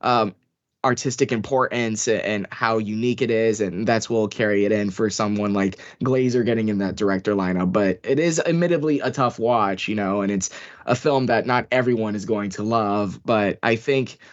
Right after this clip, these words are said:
there is a world where both of them get in, but then there's also a world where, like you said, one of them gets in, or, again,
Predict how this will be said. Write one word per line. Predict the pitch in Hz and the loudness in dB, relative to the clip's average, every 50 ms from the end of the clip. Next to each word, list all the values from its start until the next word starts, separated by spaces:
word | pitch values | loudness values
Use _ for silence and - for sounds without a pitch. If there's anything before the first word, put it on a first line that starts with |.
| - _ | -14 _
there | - 170 175 | -2 0 2
is | 185 214 202 | 2 2 2
a | 208 | 0
world | 180 160 151 147 151 151 | 0 2 2 2 2 2
where | 156 143 135 | 2 0 0
both | 123 107 127 139 143 | 0 0 0 -2 -2
of | 151 147 | 0 0
them | 147 143 147 | 0 0 2
get | 147 139 135 | 2 2 2
in, | 147 147 151 143 | 2 2 2 0
but | 131 131 | 0 0
then | 139 147 160 156 | 0 0 0 0
there's | 160 160 151 160 | -2 0 0 2
also | 151 151 151 147 | 0 2 2 2
a | 135 | 2
world | 127 123 131 127 127 | 2 2 2 2 2
where, | 127 120 117 110 101 - _ _ _ _ _ - | 2 0 0 0 -2 -4 _ _ _ _ _ -2
like | 123 131 131 | 0 0 2
you | 127 | 0
said, | 120 131 143 139 131 | 0 2 0 0 2
one | 127 143 175 180 202 | 2 2 2 2 2
of | 196 | 2
them | 208 202 | 2 2
gets | 190 190 185 185 - - - | 0 0 -2 -2 -4 -4 -2
in, | 190 190 190 | 0 0 2
or, | - 139 139 131 123 117 - - | 2 2 2 2 0 -2 -4 -4
again, | 131 131 135 156 135 113 107 104 92 | -2 -2 0 0 0 0 -2 -6 -8